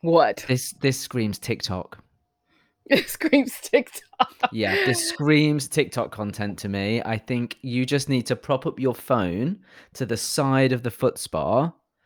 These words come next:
Speaker 2: and film yourself, maybe even
Speaker 1: Mm-hmm.
Speaker 2: live stream it live on TikTok, right?
Speaker 1: You
Speaker 2: It
Speaker 1: can
Speaker 2: will get
Speaker 1: live stream on
Speaker 2: millions of people.
Speaker 1: TikTok?
Speaker 2: Yeah.
Speaker 1: Okay. Now, now, Paul, before the world went out, uh, you know,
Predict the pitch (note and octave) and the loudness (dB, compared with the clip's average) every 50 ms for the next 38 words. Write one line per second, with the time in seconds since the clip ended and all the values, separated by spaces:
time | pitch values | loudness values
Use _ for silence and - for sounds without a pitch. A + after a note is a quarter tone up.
0 | _ _ _ _ _ _ _ - A#2+ A2+ A2 - - - D#3 D3 D#3 D#3+ D3+ C3+ | _ _ _ _ _ _ _ -2 -2 -2 -2 -2 0 4 4 6 6 6 4 4
1 | A2 G#2 G2 G2 - - G2 F2+ F2+ F#2 F#2+ G2+ F#2+ - - - - _ _ _ | 4 4 2 2 -2 -4 -4 -2 -2 -2 -2 -4 -6 -10 -18 -20 -20 _ _ _
2 | _ _ _ - D3+ F#3 A3 A3+ E3 B2+ B2 A#2+ A#2+ A#2+ B2 B2+ B2 - - A#2 | _ _ _ 2 2 4 4 4 2 4 2 4 4 4 4 2 2 0 -2 0
3 | G#2 G2+ G2+ - A#2 A2+ G#2+ G#2 G2+ G2 - - G#2 G2+ G2 F#2 - - - - | 0 0 0 2 2 2 2 2 2 0 -2 -4 -6 -4 -4 -6 -8 -10 -10 -10
4 | - C#2+ C2 - - _ - _ _ _ _ _ _ _ - F2+ E2+ E2+ - - | -12 -12 -12 -12 -14 _ -20 _ _ _ _ _ _ _ -4 -2 -2 -2 0 2
5 | F3 C#3 - - - E3 E3 E3 E3 F3 C#3 C3+ C#3 C#3+ C#3+ C3+ - D3+ G#3 G#3 | 2 4 6 6 6 6 6 8 8 8 6 4 4 4 6 6 6 6 6 4
6 | G#3 G3+ G3+ - - - F#2+ - - E3 - - A#3+ - - - B3+ A#3+ B3+ B3+ | 2 0 -4 -10 -14 -14 -14 -14 -12 -6 -2 -2 -2 -2 0 0 2 2 2 0
7 | _ _ _ _ _ - F3 F4 G4+ A4 B4+ B4+ B4 G#4+ D#4+ A#2+ A#2+ G#2 F#2+ F2+ | _ _ _ _ _ -2 2 2 2 2 0 -4 -4 -4 -2 0 0 0 0 -2
8 | F#2+ - _ _ _ _ _ _ _ - - G3 - - G#3 E3+ - B3+ C#4+ D#4 | -6 -10 _ _ _ _ _ _ _ -6 -6 -6 -4 0 0 2 4 4 4 4
9 | D4+ - - B3+ C#4 C#4+ C4 - C4+ C4 B3 A#3+ A#3+ A3 G3+ A3+ G#3+ - - A#3+ | 4 2 0 0 0 0 0 2 4 6 8 8 8 6 4 0 -2 0 2 2
10 | A#3 B3 B3+ A3+ A#3+ G#3 G3+ G3 G3+ G3+ G3+ G3+ G3+ F#3+ - - E3 E3+ F#3 F#3 | 2 4 2 2 0 2 2 2 2 4 2 2 0 -2 -6 -10 -6 -2 -2 -2
11 | F#3 - - E3+ F3 F3 F3 - - - - C3 C3+ A#2 - F3+ E3+ D#3 D3+ D3+ | -2 -2 -2 0 0 0 0 -2 -6 -8 -8 -6 -6 -6 -4 -4 -2 0 0 2
12 | D3+ D3 D#3 - | 0 0 -2 -6